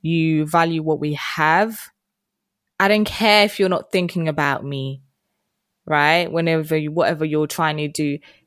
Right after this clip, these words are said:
what I know is that regardless of whether you're not, I'm not in the back of your mind, it's about looks, about whatever it is, for me, you've gone out intentionally to hurt me, because a lot of times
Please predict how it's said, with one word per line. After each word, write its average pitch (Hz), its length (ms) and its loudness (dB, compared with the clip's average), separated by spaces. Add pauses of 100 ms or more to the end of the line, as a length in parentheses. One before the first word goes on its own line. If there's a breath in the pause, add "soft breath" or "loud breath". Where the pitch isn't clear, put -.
(120)
what 160 200 4
I 190 300 6
know 165 420 -2
is 151 200 -4
that 147 300 0 (560)
regardless 196 640 4
of 180 80 -2
whether 170 440 4
you're 160 220 0
not, 165 280 0 (280 soft breath)
I'm 170 140 0
not 165 100 2
in 165 60 -2
the 165 60 -2
back 170 180 -2
of - 60 -12
your 156 100 -4
mind, 170 440 2
it's 160 160 -4
about 143 240 -2
looks, 170 400 0
about 165 240 0
whatever 226 440 2
it 180 120 0
is, 156 420 0 (300 loud breath)
for 175 140 -2
me, 175 320 2
you've 160 240 -2
gone 165 180 2
out 147 160 0
intentionally 151 540 -4
to 151 100 -4
hurt 151 260 0
me, 143 220 -4 (300 loud breath)
because 165 280 0
a 175 80 2
lot 170 220 2
of 175 80 -6
times 156 640 -2